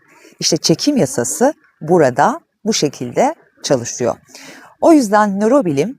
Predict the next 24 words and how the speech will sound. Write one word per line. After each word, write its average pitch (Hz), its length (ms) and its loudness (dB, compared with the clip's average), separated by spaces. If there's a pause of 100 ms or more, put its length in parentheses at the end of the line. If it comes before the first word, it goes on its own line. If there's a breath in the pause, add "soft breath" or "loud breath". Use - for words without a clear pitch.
bize 214 340 0
bilinçaltının 208 920 -2
ne 196 160 -4
kadar 185 340 2
güçlü 160 380 -2
olduğunu 151 500 2
ispat 180 440 -2
ediyor. 123 360 -4 (400 soft breath)
Kuantum 240 420 2
fiziği 175 560 -2 (200)
bize 180 200 -2
gerçekliğin 185 760 -2
gözlemciyle 156 680 0
şekillendiğini 131 840 -4
gösteriyor. 120 640 -2 (460 soft breath)
Çekim 311 340 -2
yasası 190 460 -4
da 135 220 -2
bu 339 120 0
iki - 280 -2
alanı 147 360 0
birleştirip 151 640 -2
diyor 196 180 2
ki, - 240 -6